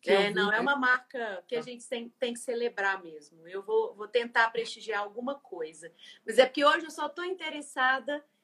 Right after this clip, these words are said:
Speaker 2: em pessoas como você, em conversar com,
Speaker 1: <laughs>
Speaker 2: com essas mulheres inspiradoras. É, enfim, vamos lá.
Speaker 1: Eu
Speaker 2: É,
Speaker 1: te
Speaker 2: tem
Speaker 1: contei,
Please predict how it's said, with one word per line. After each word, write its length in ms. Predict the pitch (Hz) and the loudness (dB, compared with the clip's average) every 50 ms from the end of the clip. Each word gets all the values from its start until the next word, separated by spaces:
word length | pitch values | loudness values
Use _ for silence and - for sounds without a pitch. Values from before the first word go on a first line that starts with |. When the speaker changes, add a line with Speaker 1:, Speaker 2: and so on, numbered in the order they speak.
| _ _ - | _ _ -12
Speaker 2:
em 80 | 254 | -12
pessoas 640 | 254 269 277 277 285 - - 247 240 254 262 262 262 | 0 2 2 2 2 -2 -4 -4 0 0 0 -2 -2
como 200 | - 277 269 269 | -6 -10 -12 -10
você, 400 | 254 262 294 311 302 - - 208 180 175 | -8 -8 -8 -8 -8 -8 -8 -8 -8 -10
em 100 | 180 - | -12 -14
conversar 580 | - 214 202 202 220 220 - - 226 220 220 | -14 -12 -6 -4 -4 -4 -2 0 0 0 0
com, 80 | 220 247 | 0 -2
Speaker 1:
<laughs> 260 | 247 220 214 202 - | -4 -4 -4 -8 -8
Speaker 2:
com 80 | - 226 | -8 -6
essas 300 | 202 214 - - 214 208 | -6 -6 -6 -6 -6 -2
mulheres 720 | 226 233 247 247 240 247 247 254 254 254 247 247 208 196 | 0 2 2 6 8 8 8 10 8 6 6 4 0 -6
inspiradoras. 960 | 240 233 - - 254 240 240 233 233 - - 220 220 226 226 220 226 233 - - _ _ _ _ _ _ _ _ _ _ _ _ | -8 -8 -4 -4 0 4 4 4 4 2 2 2 2 2 0 -4 -8 -10 -12 -18 _ _ _ _ _ _ _ _ _ _ _ _
É, 640 | 185 180 185 190 190 185 185 180 180 175 170 165 170 _ _ _ _ _ | 0 2 4 4 4 2 0 -2 -4 -6 -8 -12 -18 _ _ _ _ _
enfim, 460 | 196 214 220 - - - 185 160 151 165 | -20 -18 -18 -18 -14 -12 -12 -10 -10 -8
vamos 300 | 160 190 202 220 247 262 | -6 -6 0 2 2 2
lá. 260 | 208 165 151 147 - _ _ - 214 - _ _ - - - - | 4 2 -2 -4 -8 _ _ -10 -10 -10 _ _ -14 -10 -4 2
Speaker 1:
Eu 220 | 220 196 208 208 | 4 6 6 6
Speaker 2:
É, 80 | 208 208 | 6 4
Speaker 1:
te 120 | 226 226 | 0 -2
Speaker 2:
tem 160 | 226 285 240 | 2 4 4
Speaker 1:
contei, 460 | 233 226 - - - 214 208 202 196 | 4 2 -2 -2 0 2 4 4 2